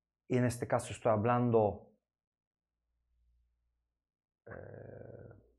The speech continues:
día de hoy es Mijael con Mónica. Personas que,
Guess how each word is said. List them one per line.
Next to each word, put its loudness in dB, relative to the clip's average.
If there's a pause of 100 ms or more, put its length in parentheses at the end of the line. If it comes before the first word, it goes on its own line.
(200)
día 4
de 4
hoy 10
es -4
Mijael 0
con -14
Mónica. -4 (3500)
Personas 4 (760)
que, 4